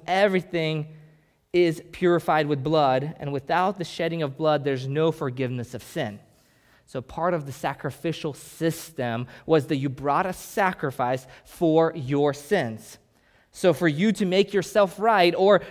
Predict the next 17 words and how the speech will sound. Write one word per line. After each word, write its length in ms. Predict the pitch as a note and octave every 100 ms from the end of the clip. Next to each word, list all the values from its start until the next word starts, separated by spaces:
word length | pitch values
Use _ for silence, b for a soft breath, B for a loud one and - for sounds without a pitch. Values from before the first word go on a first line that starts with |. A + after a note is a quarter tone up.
| - -
for, 240 | G3 F3+ - - _ _ _ _
for, 500 | - G3 G3+ G3 F#3 B -
uh, 100 | D#3+
or 220 | E3 G3+
make 260 | G3 G#3 G#3+
yourself 380 | G3+ G#3 F#3 -
enough, 760 | F#3 F3 G#3 D3+ - - - _ _ _ _ _ _ _ _
an 160 | - D#3 -
animal 580 | F3 G3+ G3 E3+ D#3+ D#3
would 240 | D#3 C3
die 360 | E3 D#3+ D3+ D3+
instead 360 | C#3 - D#3+
of 160 | D3+ C3
you 380 | B2 E3+ E3 C3+
for 280 | - C3
your 380 | A#2+ A#2 B2 A#2+
sins. 880 | A2+ - - D3+ G#2+ F2+ - -